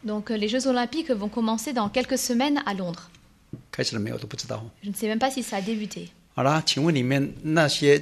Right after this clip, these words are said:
Speaker 2: 这么多的运动员里面，
Speaker 1: Donc, euh, je vous pose la question, parmi tous, euh, les sportifs,
Speaker 2: 有没有一个真耶稣教会的？
Speaker 1: est-ce qu'il y a quelqu'un qui appartient à la véritable Jésus Église ?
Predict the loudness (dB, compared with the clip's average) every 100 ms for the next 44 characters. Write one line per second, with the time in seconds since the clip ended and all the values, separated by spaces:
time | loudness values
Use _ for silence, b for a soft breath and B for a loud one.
0 | 4 4 6 4 4 2 2 4 2 2
1 | 0 -4 -6 -10 b b -8 -6 -4 -2
2 | -2 -6 -12 -10 -8 -6 0 0 2 -2
3 | -4 -4 -2 2 4 4 2 0 -2 B
4 | B B -4 -2 0 -2 0 -2 0 -2
5 | -2 -10 b b b 0 4 6 6 4
6 | 2 2 2 2 0 -4 -14 -14 -12 -8
7 | -6 0 0 2 -2 0 0 0 b b
8 | b b -6 -2 2 2 2 0 2 4
9 | 4 4 2 2 4 4 2 2 0 -4
10 | -10